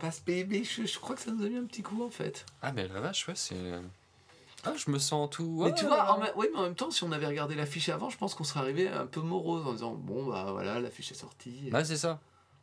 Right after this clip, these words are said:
Speaker 2: Donc, euh, le début, euh, ça va, quoi, on se con-, on arrive. Mais en fait, après, pff. Ouais.
Speaker 1: Non, non,
Speaker 2: Ouais,
Speaker 1: mais
Speaker 2: ouais, ouais, pff, ouais, que, euh, tiens.
Speaker 1: Ouais, pareil.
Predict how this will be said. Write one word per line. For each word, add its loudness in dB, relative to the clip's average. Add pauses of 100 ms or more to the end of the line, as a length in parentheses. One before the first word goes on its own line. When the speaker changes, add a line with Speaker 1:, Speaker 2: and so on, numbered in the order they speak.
(260)
Speaker 2:
Donc, -2
euh, 8
le -2
début, 2
euh, 2
ça 0
va, 4
quoi, 2
on 0
se -6
con-, -2 (720)
on -4
arrive. 0 (380)
Mais -2
en -2
fait, 0
après, 0 (180)
pff. -10 (1500)
Ouais. -2
Speaker 1:
Non, 2
non, -4
Speaker 2:
Ouais, -6
Speaker 1:
mais 4
Speaker 2:
ouais, 4
ouais, 0
pff, -12
ouais, 0
que, -8
euh, -4 (220)
tiens. -6 (920)
Speaker 1:
Ouais, -2 (460)
pareil. -2